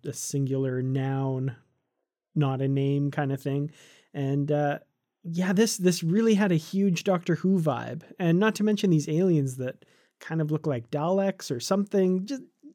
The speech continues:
just not exactly, but just enough that every time I was, every page I read in this, I was thinking,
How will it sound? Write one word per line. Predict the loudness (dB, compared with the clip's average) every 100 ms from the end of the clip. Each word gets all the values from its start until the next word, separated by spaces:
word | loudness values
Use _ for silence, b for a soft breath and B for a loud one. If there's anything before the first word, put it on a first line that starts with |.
| -8
just | -6 -6 B B B B
not | 2 2 -2 _ -2
exactly, | 2 2 2 2 2 0 -2 0
but | 2 0 -4 _ _ _
just | -4 0 0 -2 -6 -14 _ 0
enough | 2 4 4 2 2
that | 0 0 _
every | 0 2 2
time | 2 2
I | 2
was, | 2 0 0
every | 2 2
page | 4 4 4
I | 4
read | 4 2
in | 2
this, | -2 -6 -10
I |
was | -12
thinking, | -10 -8 -8 -8 -10